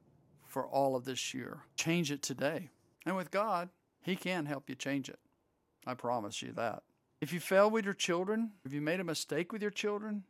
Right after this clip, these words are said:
maybe you need to have a conversation with them and admit it and apologize if you have to. It doesn't make you inadequate.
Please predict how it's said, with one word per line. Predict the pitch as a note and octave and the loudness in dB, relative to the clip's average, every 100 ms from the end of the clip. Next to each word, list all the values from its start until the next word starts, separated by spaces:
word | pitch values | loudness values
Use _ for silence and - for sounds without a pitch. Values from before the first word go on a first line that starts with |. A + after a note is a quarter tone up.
| - | -2
maybe | D#3+ F#3+ | 0 2
you | F#3+ | 0
need | F3+ F3+ D#3+ | 0 0 -2
to | D3 B2+ | -4 -4
have | C#3+ C#3+ | -4 -4
a | |
conversation | - D3 C#3 B2+ C#3+ D#3 C#3 | -2 -2 -2 0 0 -2 -4
with | B2+ A#2+ - | -6 -8 -6
them | C3 B2+ - _ _ _ _ - | -8 -8 -16 _ _ _ _ -2
and | D3 | 0
admit | D3 D3 F3 | 0 0 0
it | - - - _ _ _ _ _ _ _ - | -2 -6 -18 _ _ _ _ _ _ _ -6
and | C#3+ | -4
apologize | - F3+ B3 G3 D3+ A#2+ B2 B2+ | 0 4 6 6 4 2 0 -4
if | - | -6
you | B2+ | -4
have | A#2 A#2+ - | -4 -4 -6
to. | - | -10
It | - B2 - _ - | -10 -14 -20 _ -4
doesn't | F3+ G3 F3+ | -2 0 0
make | E3 - | 0 0
you | E3+ | -2
inadequate. | C3+ B2+ - D3 F#3+ D3+ - C3 | -2 -4 -4 6 6 6 0 -4